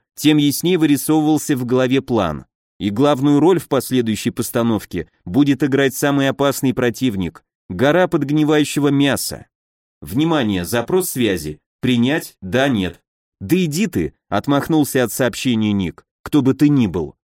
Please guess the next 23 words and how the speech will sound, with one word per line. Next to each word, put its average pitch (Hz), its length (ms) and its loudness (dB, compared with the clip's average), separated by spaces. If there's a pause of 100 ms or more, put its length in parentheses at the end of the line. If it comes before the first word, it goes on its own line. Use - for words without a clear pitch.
(460)
Запрос 123 500 0
на 139 140 0
связь 143 340 0
поступал 127 540 0
ещё 139 300 0
несколько 143 500 0
раз, 90 340 -2 (300)
но 107 140 0
Ник 151 300 0
неизменно 151 500 2
его 143 220 2
отклонял, 139 580 0
вместо 139 420 0
этого 139 300 0
сосредоточившись 131 1080 -2 (280)
на 120 160 4
изучении 175 600 0
текущих 147 600 0
заданий. 95 560 -2 (600)
Провести 139 520 0
диагностику 175 800 0
охранного 151 560 0
комплекса. 101 760 -2